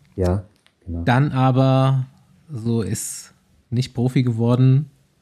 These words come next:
Speaker 2: und meinte, er fährt jetzt mehr Cross und Mountainbike und ist eben, wie gesagt, Masters gefahren bei der D M. Und, ähm,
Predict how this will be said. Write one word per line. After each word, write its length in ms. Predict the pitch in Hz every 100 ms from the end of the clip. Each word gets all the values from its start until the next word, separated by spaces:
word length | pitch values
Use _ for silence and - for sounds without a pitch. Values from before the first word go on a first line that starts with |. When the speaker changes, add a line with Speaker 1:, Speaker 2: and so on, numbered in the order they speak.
| _ 120
Speaker 2:
und 280 | 110 113 110
meinte, 300 | 107 110 113
er 220 | 107 107
fährt 240 | 113 107
jetzt 160 | 113 120
mehr 200 | 107 107
Cross 320 | - 117 -
und 100 | 110
Mountainbike 680 | 110 123 123 117 117 123 - - - -
und 100 | 113
ist 180 | 113 113
eben, 220 | 120 117
wie 80 | 117
gesagt, 560 | 113 117 117 - - _ _ _ _ _ _ -
Masters 640 | 110 127 139 135 131 - -
gefahren 460 | 127 131 127 131
bei 100 | 120
der 100 | 117
D 140 | 110 107
M. 220 | 120 156 - _ _ - - - _ _ _ _ -
Und, 560 | 143 139 135 131 131 135
ähm, 580 | 127 123 123 123 117